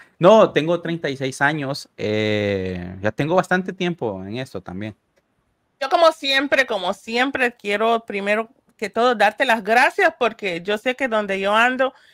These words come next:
Speaker 2: ahí me andas apoyando y eso me encanta, me fascina porque siento que, que alguien me apoya. Yo estaba hablando con Ado hace rato, ah, de, de esto mismo y le digo, "No, déjalo para la entrevista",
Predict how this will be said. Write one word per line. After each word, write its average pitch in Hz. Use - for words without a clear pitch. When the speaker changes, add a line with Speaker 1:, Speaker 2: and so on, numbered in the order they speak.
Speaker 2:
ahí 262
me 359
andas 330
apoyando 269
y 214
eso 226
me 262
encanta, 269
me 220
fascina 254
porque 208
siento 269
que, 262
que 233
alguien 240
me 294
apoya. 285
Yo 240
estaba 262
hablando 254
con 233
Ado 226
hace 226
rato, 214
ah, -
de, 185
de 190
esto 214
mismo 240
y 214
le 196
digo, 180
"No, 175
déjalo 208
para 254
la 240
entrevista", 220